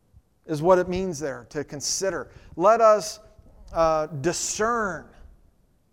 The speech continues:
Let us think about and discern and figure out how we can stimulate one another to love,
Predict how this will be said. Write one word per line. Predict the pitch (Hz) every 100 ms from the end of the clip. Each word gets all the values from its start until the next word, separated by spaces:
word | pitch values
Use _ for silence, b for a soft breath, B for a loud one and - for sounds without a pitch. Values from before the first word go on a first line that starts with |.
| -
Let | 226
us | - -
think | 214 214
about | 208 175 160
and | 160
discern | 147 - 190 185 180
and | 151
figure | - 202 185 190
out | 175 156 B B
how | - 240 294
we | 277 254
can | 202 175
stimulate | - - - 285 277 240 214 185 190
one | 165 160
another | 160 196 220 165 117 - _ _ _ - _ _ _ _ _
to | -
love, | 156 170 190 156 151 160 156